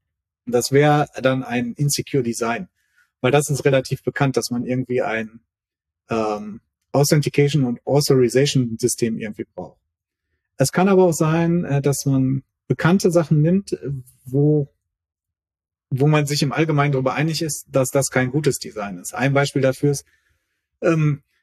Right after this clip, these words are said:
wenn ich mein Passwort vergessen hab, äh, dass es so diese, ähm, äh, f-, S-, Sicherheitsfragen gibt, ne? So, äh, wie, äh, ist der Mädchenname? Wie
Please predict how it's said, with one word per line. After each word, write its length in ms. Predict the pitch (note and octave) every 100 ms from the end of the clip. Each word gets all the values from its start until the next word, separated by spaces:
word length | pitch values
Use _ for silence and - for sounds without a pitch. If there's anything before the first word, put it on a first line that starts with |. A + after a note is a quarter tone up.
| _ _ _
wenn 100 | D#3
ich 40 | D3+
mein 180 | D#3 C#3+
Passwort 360 | F#3+ G#3 G3
vergessen 400 | F#3+ F3 F3+ F#3
hab, 260 | F3 G3 - _ _ _ _ _ _ _ -
äh, 160 | - C#3+
dass 180 | C#3+ C#3
es 160 | C3+
so 180 | - C3+
diese, 320 | B2 A#2+ B2 A#2+
ähm, 500 | A#2+ A2+ G#2 G2+ - _ _ _ _ -
äh, 280 | C3 A#2+ A#2
f-, 220 | - -
S-, 540 | A#2+ A#2 A#2 A#2+ G#2 A#2+
Sicherheitsfragen 800 | F#3 F3 B2 - - G2+ G2
gibt, 280 | - - -
ne? 200 | C3 E3+
So, 320 | B2+ B2 A2+
äh, 220 | G#2+ G#2+ G#2+ _ _ _ -
wie, 580 | B2 C3+ C#3+ D3+ D3+
äh, 500 | D3 B2 C3 B2 A2
ist 160 | - -
der 140 | B2
Mädchenname? 840 | C#3 F#3 F#3 E3 E3 E3 E3 F3 C#3+ _ _ _ _ -
Wie 360 | A#2+ B2 C#3